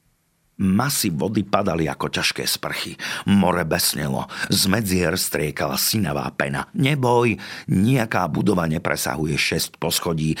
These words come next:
kvôli nižšiemu ťažisku. Stavby odolajú aj hurikánu piateho stupňa.“ Hlas zanikal v prívale vôd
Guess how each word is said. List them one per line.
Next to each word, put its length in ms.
kvôli 400
nižšiemu 560
ťažisku. 640
Stavby 640
odolajú 640
aj 160
hurikánu 800
piateho 480
stupňa.“ 500
Hlas 560
zanikal 800
v 160
prívale 560
vôd 480